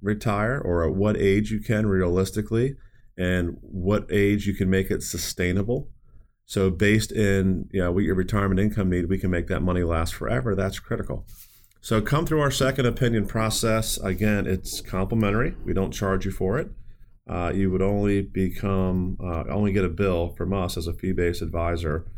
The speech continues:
if you, uh, if we did a plan for you. You know, we charge a fee. We charge a fee for assets under management. But a lot of clients, uh, if you decide not to do that,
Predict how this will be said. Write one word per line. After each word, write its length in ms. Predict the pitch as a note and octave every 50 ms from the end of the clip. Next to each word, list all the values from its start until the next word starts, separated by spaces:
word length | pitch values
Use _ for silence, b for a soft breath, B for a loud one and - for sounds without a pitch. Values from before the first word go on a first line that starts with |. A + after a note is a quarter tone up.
| b b b b b b b -
if 300 | G2 F#2 F#2 F#2 - -
you, 420 | F#2+ F2+ F2 F2 F2 F2 D#2+ D#2+
uh, 320 | E2 D#2 D#2 D#2 D#2 - - -
if 120 | - G#2 G2+
we 60 | F#2+
did 140 | F#2 G2 F#2
a 40 |
plan 320 | F2+ - - F#2+ F#2+ F#2+ F#2+
for 140 | F#2+ - F2
you. 200 | C2 A#1+ - - -
You 100 | - F2
know, 80 | E2+ D#2+
we 100 | E2 E2
charge 300 | - - F2 E2+ E2 D2+
a 60 | C#2+
fee. 380 | - - G2 F#2+ F#2 F2 E2+ - -
We 140 | - F2+ F2
charge 300 | E2+ - E2+ E2 D#2+ E2+
a 40 | E2+
fee 220 | - - F2+ F2
for 160 | E2 - C#2+
assets 320 | C2+ F2 E2 - F2 D#2 -
under 160 | E2+ D2+ C#2+
management. 540 | D#2+ E2+ E2 E2 D#2+ D#2+ E2 E2+ D#2+ D2 - b b b b b b b b b b b
But 160 | - A#2 A#2 G2+
a 60 | A#2
lot 260 | A2 A#2+ B2 C#3 D3
of 180 | C#3+ - - -
clients, 720 | - - - B2 A#2 A2+ A2+ A2+ A2 A2 G#2+ - - -
uh, 280 | - G#2+ G2+ F#2+ F#2+ -
if 80 | G2 A2+
you 60 | G#2
decide 380 | F#2+ F#2 - A2 G2+ G2 G2
not 220 | F#2 G2 A2+ C#3+ -
to 80 | - G#2
do 200 | G2 F#2 F2+ -
that, 340 | E2 E2 D#2+ F#2 A2 -